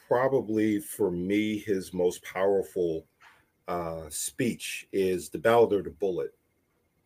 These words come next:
Uh, probably one of the more powerful fifty-two minute lectures you'll hear, where there's instruction about when he introduces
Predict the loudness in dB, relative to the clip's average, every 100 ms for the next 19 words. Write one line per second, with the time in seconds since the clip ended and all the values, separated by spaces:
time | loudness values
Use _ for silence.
0 | _ _ _ _ _ _ _ _ -10 -6
1 | -6 -8 -14 _ 2 6 8 6 2 2
2 | 2 4 2 2 4 4 4 0 -6 -6
3 | -8 -6 -4 -2 0 0 0 0 -2 -6
4 | -8 -6 -6 -6 0 2 2 0 _ _
5 | _ _ _ _ 4 6 8 6 6 8
6 | 8 2 -4 -2 4 4 4 -8 -10 -16
7 | _ _ _ -2 -2 2 2 4 2 0
8 | -2 -2 -2 -2 0 -2 -4 -4 -8 -8
9 | -2 -2 -2 -2 -2 -4 -10